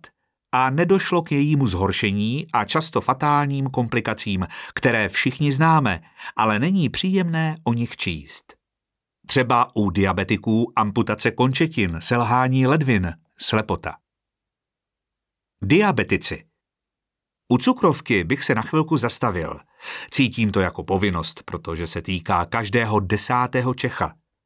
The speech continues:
Jo, taky jsem tomu nevěřil, ale odhaduje se, že dnes u nás trpí cukrovkou přes milion lidí.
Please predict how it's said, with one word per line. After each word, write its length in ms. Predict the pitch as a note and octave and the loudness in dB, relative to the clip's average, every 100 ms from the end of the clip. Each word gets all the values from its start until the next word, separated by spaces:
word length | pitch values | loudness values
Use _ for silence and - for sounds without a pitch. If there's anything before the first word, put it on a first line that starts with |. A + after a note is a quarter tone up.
| _ _ _ _ - | _ _ _ _ 0
Jo, 280 | F#3 D#3+ D2+ _ - | 2 2 0 _ -4
taky 260 | - - | -2 0
jsem 220 | - G2 | 0 -2
tomu 220 | E2+ E2+ F2 | -2 -4 -2
nevěřil, 520 | F2+ G2+ F#2+ E2 D#2+ - - - | 2 2 2 -2 -4 -12 -18 -4
ale 320 | G#2+ F2+ F2 - | -2 0 -2 -4
odhaduje 580 | F#2 F#2 E2+ F2+ F#2 F#2 | -4 -2 -2 0 2 2
se, 220 | - F3 - - - | 2 0 -2 -16 -8
že 220 | G#2 G#2+ | 0 0
dnes 300 | F2+ D#3 G#3+ - | 2 2 2 2
u 80 | |
nás 240 | C3 A2 - | 2 2 0
trpí 260 | - D#3+ | -2 -2
cukrovkou 580 | D#3+ G3+ E3 D#3+ D#3+ D#3 | -2 0 0 2 2 2
přes 360 | D3+ G#3 G#3 - | 2 -2 -2 -2
milion 360 | G3+ G3+ G3 | 0 0 0
lidí. 480 | E3+ A#2+ F#2 D2+ C#2+ | 0 0 -2 -4 -10